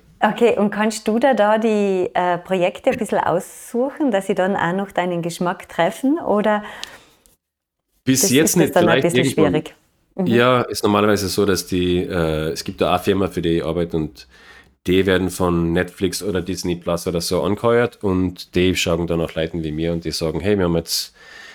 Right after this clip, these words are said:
Speaker 2: dieses russische Projekt oder p-, polnisches Projekt oder was auch immer
Speaker 1: Mhm.
Speaker 2: und, äh, sagen dann, wir brauchen die für so und so viele Episoden oder wie viele Episoden schaffst du in den, im nächsten Monat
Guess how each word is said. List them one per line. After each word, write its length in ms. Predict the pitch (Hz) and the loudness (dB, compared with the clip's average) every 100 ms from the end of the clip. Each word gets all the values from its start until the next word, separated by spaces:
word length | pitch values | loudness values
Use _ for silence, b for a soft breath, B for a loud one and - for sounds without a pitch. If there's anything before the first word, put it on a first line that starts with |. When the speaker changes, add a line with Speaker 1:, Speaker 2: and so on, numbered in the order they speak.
| B - | B -6
Speaker 2:
dieses 720 | 85 - 82 - - - - - | -4 -2 -2 -2 -4 -6 -10 -6
russische 420 | 90 87 90 - | -4 -4 -4 -4
Projekt 480 | 87 85 87 92 - | 0 2 2 0 -2
oder 320 | 85 80 80 | 0 2 0
p-, 60 | 76 - 90 82 - | -2 -12 -16 -16 -12
polnisches 480 | - 87 90 - 87 | -4 0 0 -2 -4
Projekt 380 | - 87 92 - | 0 0 0 -2
oder 140 | 87 85 | -4 -2
was 160 | 85 | 0
auch 60 | 85 | 0
immer 260 | 90 101 101 B B | 0 -2 -4 B B
Speaker 1:
Mhm. 460 | 185 175 175 175 190 _ | -2 0 0 -4 -8 _
Speaker 2:
und, 480 | - 92 90 87 87 | -2 0 2 0 0
äh, 600 | 87 85 82 82 82 82 82 | 2 2 2 2 0 -2 -4
sagen 340 | - 92 87 90 | -4 0 2 2
dann, 240 | 87 85 | 2 2
wir 80 | 85 | 0
brauchen 680 | 82 82 85 90 87 87 87 _ - | 0 0 0 -2 -2 -4 -8 _ -6
die 120 | 90 | -6
für 160 | 87 | -4
so 140 | 85 92 | -4 -4
und 60 | |
so 100 | 87 87 | -6 -6
viele 260 | 92 87 | -4 -2
Episoden 500 | 80 90 - 101 107 | -2 -2 2 2 4
oder 100 | 101 | 2
wie 80 | 90 | 0
viele 160 | 85 90 | -2 -2
Episoden 400 | 87 85 92 92 | -4 -2 0 0
schaffst 340 | - 101 - - | 2 0 0 -4
du 40 | |
in 80 | 98 | -2
den, 220 | 90 92 | -2 -2
im 120 | 101 | -2
nächsten 340 | 92 104 - 101 | 0 0 -2 0
Monat 500 | 95 101 107 104 | 2 2 2 0